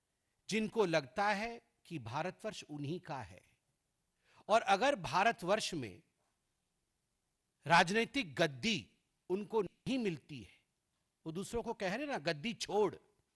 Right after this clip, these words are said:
हम आके बैठेंगे।" अगर राजनीतिक गद्दी उन्हें नहीं मिलती है, तो वो कुछ दिनों के बाद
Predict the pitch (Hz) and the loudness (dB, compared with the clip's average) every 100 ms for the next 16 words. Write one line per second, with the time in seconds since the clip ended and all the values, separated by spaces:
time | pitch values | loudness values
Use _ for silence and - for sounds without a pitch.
0 | _ _ _ _ _ _ - 208 220 - | _ _ _ _ _ _ -4 2 2 0
1 | 180 160 - 147 104 - _ _ _ _ | 0 0 -2 -6 -8 -16 _ _ _ _
2 | _ _ _ - - 202 220 233 208 190 | _ _ _ -20 -4 2 6 8 8 6
3 | 233 - 220 151 175 135 262 269 233 226 | 0 -4 -4 2 2 2 2 4 4 4
4 | 196 160 220 175 156 165 151 156 214 - | 4 2 0 -2 -2 -6 -4 -2 -4 -2
5 | 202 165 214 - 247 - 175 175 175 175 | -2 -2 -4 -6 -10 -10 -6 -6 -4 -6
6 | 131 147 190 | -4 -4 -4